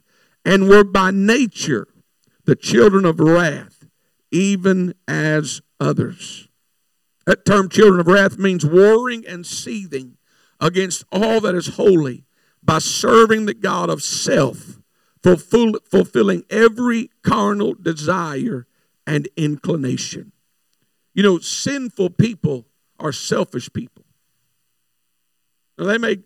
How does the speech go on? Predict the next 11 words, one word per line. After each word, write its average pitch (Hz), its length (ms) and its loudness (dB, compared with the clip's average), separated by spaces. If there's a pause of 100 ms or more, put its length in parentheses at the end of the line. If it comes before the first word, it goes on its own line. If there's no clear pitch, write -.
(100)
they 175 160 4
may 214 180 2
be 196 160 -2
generous 202 380 4
with 190 120 0
their 196 160 -2
money, 180 420 -8 (1040)
but 185 180 4 (1160)
at 190 100 0
its 196 160 2
core, 220 560 0